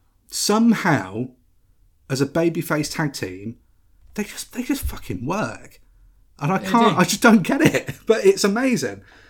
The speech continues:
Speaker 1: Um,
Speaker 2: But,
Speaker 1: but are they tag team of the year based on how they've been used on their own product? 'Cause, uh, that's
Speaker 2: Not
Speaker 1: the,
Speaker 2: really.
Speaker 1: that's the problem. That's the problem for me.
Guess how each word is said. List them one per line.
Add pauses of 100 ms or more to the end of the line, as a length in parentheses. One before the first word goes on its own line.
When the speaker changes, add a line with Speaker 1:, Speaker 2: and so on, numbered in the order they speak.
(180)
Speaker 1:
Um, (300)
Speaker 2:
But, (220)
Speaker 1:
but
are
they
tag
team
of
the
year
based
on (1120)
how
they've
been
used
on
their
own
product?
'Cause,
uh, (220)
that's
Speaker 2:
Not
Speaker 1:
the,
Speaker 2:
really.
Speaker 1:
that's
the
problem.
That's
the
problem
for
me.